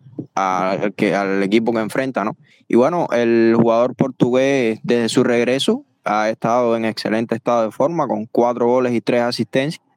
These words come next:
en los últimos cinco partidos, para una renta total de cuarenta y dos puntos. Y es que precisamente su debut con gol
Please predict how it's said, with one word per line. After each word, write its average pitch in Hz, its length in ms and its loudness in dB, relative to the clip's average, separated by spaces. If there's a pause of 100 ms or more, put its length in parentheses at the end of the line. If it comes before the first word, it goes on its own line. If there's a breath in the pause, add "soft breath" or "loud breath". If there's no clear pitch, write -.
(120)
en 107 420 0
los 107 180 0
últimos 120 360 2
cinco 123 260 0
partidos, 135 460 2 (480 loud breath)
para 113 360 0
una 120 260 -2
renta 123 360 -2
total 117 400 0
de 107 420 0
cuarenta 107 440 -2
y 101 40 2
dos 104 160 2
puntos. 139 360 -2 (680)
Y 120 360 6
es 123 120 0
que 127 460 0
precisamente 120 1160 0
su 131 300 4
debut 123 360 2
con 135 240 0
gol 131 280 -2